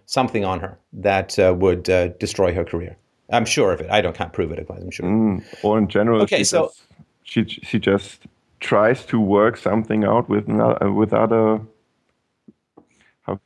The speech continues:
Speaker 2: can I say it, entities.
Speaker 1: Yeah.
Speaker 2: You know, for
Speaker 1: So
Speaker 2: an-, for
Speaker 1: here
Speaker 2: another goal. <laughs>
Speaker 1: Yeah, so here, here we go. So homogenous Sweden, uh, the vi-, uh, violent crime since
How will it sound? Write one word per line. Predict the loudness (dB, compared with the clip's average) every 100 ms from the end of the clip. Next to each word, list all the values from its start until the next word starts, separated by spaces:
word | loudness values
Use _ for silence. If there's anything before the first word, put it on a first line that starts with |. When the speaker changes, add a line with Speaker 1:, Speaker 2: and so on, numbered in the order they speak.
| -4
Speaker 2:
can | -2
I | 0
say | 2 2
it, | 0 -4 -20 -20 _ _ _ _ -2
entities. | 0 0 -2 0 -2 -6 _ _ _ _ _ _ _ _ _ _ _ _ _
Speaker 1:
Yeah. | -2 -2 -2 -10 _ -14 -2
Speaker 2:
You | 2
know, | 2
for | 2 2
Speaker 1:
So | 2 2
Speaker 2:
an-, |
for | 0 0
Speaker 1:
here | 2
Speaker 2:
another | 2 2
goal. | 2 2 2 0
<laughs> | 0 -2 -8 -12 -12 -20 _ _ _ -2
Speaker 1:
Yeah, | 0
so | 2 0
here, | 0 0 0 0
here | 0 0 0
we |
go. | 2 2 2
So | 2 0
homogenous | 2 0 0 -2 -2
Sweden, | 0 0 0 -6 -8 _ _ _ _ _ _ _ _ 0
uh, | 2
the | 2
vi-, | 2 2
uh, | 2 0 2
violent | 2 2 0 0
crime | 0 2 0 -2
since | 0 0 0 -2 -6